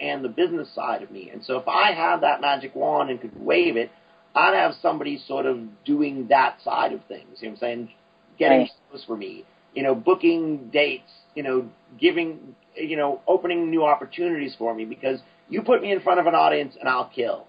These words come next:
Speaker 1: That's never a problem with me. It's a matter of getting in front of that audience that that's the challenge. You know what I'm saying? It's a matter of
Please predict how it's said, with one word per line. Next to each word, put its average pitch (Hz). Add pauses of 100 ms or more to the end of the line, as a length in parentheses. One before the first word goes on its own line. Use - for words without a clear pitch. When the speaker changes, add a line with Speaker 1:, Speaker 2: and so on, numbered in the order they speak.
(120)
Speaker 1:
That's 143
never 151
a 135
problem 120
with 101
me. - (240)
It's -
a 156
matter 175
of 170
getting 165
in 127 (100)
front 185
of 165
that 123
audience 113
that 120
that's 113 (240)
the 190
challenge. 127
You -
know 117
what 117
I'm 110
saying? 123
It's 117
a 117
matter 139
of 127